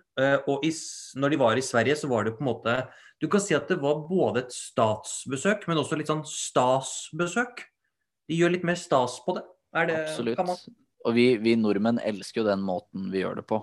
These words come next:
Speaker 2: Det, jeg kan jo tenke meg da prins William og hertuginne Catherine var her, så må de ha fått bakoversveis at, «Å ja, skal vi gå så nære dem?»
Speaker 1: Ja, og inn på en skole, og så
Speaker 2: Ja.
Speaker 1: tenkte jeg,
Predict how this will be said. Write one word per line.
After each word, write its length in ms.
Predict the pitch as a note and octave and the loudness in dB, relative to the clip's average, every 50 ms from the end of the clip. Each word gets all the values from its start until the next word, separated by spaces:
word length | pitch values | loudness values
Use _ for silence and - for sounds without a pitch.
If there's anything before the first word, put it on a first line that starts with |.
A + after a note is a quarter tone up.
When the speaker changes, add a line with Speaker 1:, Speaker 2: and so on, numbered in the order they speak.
| - _ _ - - | -6 _ _ -6 0
Speaker 2:
Det, 160 | G#2+ G#2+ G#2+ G#2+ G#2 G2+ G#2 G#2+ G2 | 2 4 6 6 4 4 2 -2 -2
jeg 300 | D2+ G2 A2 A2+ A2 G#2+ - | 0 2 2 2 2 2 0
kan 160 | A2 G#2+ G#2+ | -2 -2 0
jo 40 | G2+ | -2
tenke 240 | B2 G#2+ G2 - - | -2 -2 -4 -2 -4
meg 80 | G#2+ G#2 | -2 0
da 140 | G#2+ G#2+ G#2 | 0 0 0
prins 320 | - A2 A2 G#2+ - - | 0 -2 -2 -2 -2 -4
William 300 | G#2+ G2 F#2+ G2 G2 G#2 A2 | -4 -2 -2 -2 0 2 2
og 160 | G#2+ G#2+ - - - - - - - - - - - - - _ _ _ - | 2 0 -2 -6 -14 -20 -20 -18 -18 -20 -20 -20 -20 -20 -20 _ _ _ -2
hertuginne 400 | B2 A#2+ - A#2+ A#2+ A2 A2 A2 | 0 2 4 4 4 4 4 2
Catherine 460 | - B2+ A2+ - - - A#2+ A#2 A2+ A2 | 0 -2 -2 -2 0 2 2 4 4 4
var 80 | A2 A2+ | 4 4
her, 140 | A#2+ A#2 | 4 2
så 60 | - A#2+ | 0 -2
må 80 | A2 A2 | -2 -2
de 80 | G#2+ | -2
ha 80 | G#2+ A2 | -2 -2
fått 160 | A2 A2 G2+ | -2 -4 0
bakoversveis 640 | G2+ G#2+ G2+ G2 - - A2 A2 - A#2 G#2+ G2+ A#2 | 0 0 0 0 0 -2 -2 0 2 0 2 2 2
at, 80 | A2+ | 0
«Å 160 | A2+ - A#2 A#2 | 2 2 2 4
ja, 80 | A#2+ | 4
skal 220 | A#2 - - A2+ G#2+ | 2 2 0 -2 -2
vi 60 | A2 G#2 | 0 0
gå 140 | A2 A2 G#2+ | -2 -2 -2
så 240 | - - A2+ G#2+ G#2+ | -2 -2 -2 0 0
nære 320 | A2 A2 G#2+ G#2 G2+ G2+ | 0 0 0 0 0 0
dem?» 220 | G2+ A#2 D3+ G#3+ A3 - _ _ _ _ _ _ _ _ _ _ - C#3 | 0 -2 -2 -2 -4 -8 _ _ _ _ _ _ _ _ _ _ 2 2
Speaker 1:
Ja, 220 | C3+ A2+ - - - | 2 2 0 0 2
og 140 | D3 D3 - | 2 2 4
inn 220 | C#3+ B2+ A#2 A2+ A2 | 2 2 0 2 4
på 100 | D3 D3 C3+ | 4 2 2
en 20 | |
skole, 460 | - - - D3+ C3 A#2 B2+ D#3 D#3+ - - _ _ _ | 2 0 2 4 4 4 4 2 0 -4 -12 _ _ _
og 140 | - C3+ A#2+ | -4 -2 2
så 80 | B2+ C3 | 4 6
Speaker 2:
Ja. 160 | B2 C3 C#3+ | 8 8 6
Speaker 1:
tenkte 320 | D3 C3 B2 - _ D#3 | 4 2 -6 -10 _ -8
jeg, 140 | D#3+ D#3+ - | -8 -8 -10